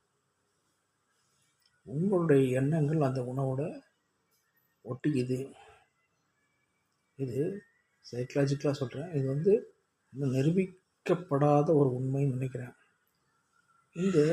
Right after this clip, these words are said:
நிரூபிக்கிறதுக்கு உண்டான சான்சஸ் இருக்குது. ஆனா நிரூபிச்சாங்களா இல்லையா சரியா தெரியல. ஏன்னா அந்த அளவுக்கு நம்முடைய எண்ணங்களுக்கும்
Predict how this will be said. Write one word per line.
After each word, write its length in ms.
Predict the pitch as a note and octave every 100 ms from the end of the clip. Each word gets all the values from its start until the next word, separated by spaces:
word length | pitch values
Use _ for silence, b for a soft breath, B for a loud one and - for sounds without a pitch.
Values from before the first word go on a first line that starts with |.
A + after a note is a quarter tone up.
| E3+ - C#3
நிரூபிக்கிறதுக்கு 720 | C#3+ F3+ F#3+ - D3+ D#3 D3+
உண்டான 220 | D#3 C#3+
சான்சஸ் 500 | C#3 C#3+ D#3 F3+ -
இருக்குது. 320 | C#3+ C3+ B3+
ஆனா 180 | D3 C#3+
நிரூபிச்சாங்களா 920 | C#3 C3+ C3+ C#3+ - _ - C3+ B2 C#3
இல்லையா 220 | C3+ C3
சரியா 240 | - B2+
தெரியல. 420 | B2+ A#2+ B2 B2+ - _ _ _ _ _ _ -
ஏன்னா 360 | C3+ B2+ G3 B3 _ _ _ -
அந்த 380 | C#3+ G#3+ A#3
அளவுக்கு 800 | D#3 E3 F3+ - - C#3 F3+ F#3+ - _ _ _ _ _ -
நம்முடைய 380 | C3+ F#3 E3 D3
எண்ணங்களுக்கும் 920 | B2 C3 D3 D#3 C3+ B2+ - F#3+